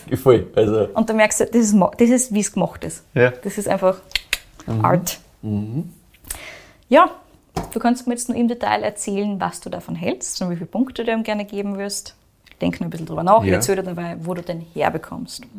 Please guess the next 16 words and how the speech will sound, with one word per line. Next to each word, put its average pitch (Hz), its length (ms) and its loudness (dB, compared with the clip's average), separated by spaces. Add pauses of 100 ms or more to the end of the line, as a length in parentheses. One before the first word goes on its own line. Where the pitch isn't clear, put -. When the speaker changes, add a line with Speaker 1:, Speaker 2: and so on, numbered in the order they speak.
(460)
Speaker 2:
Einerseits 233 400 4
gibt's - 240 -8
die 214 100 0
Weine 180 220 -2
von 185 160 -10
Copano 175 560 -6
schon 180 160 -10
seit 175 140 -8
längerem 180 760 -2
bei 165 320 -8
Wein 170 180 -6
am 165 120 -4
Limit, 277 340 6
vom - 220 -12
Hendrik 165 460 -10
Thoma. 190 560 0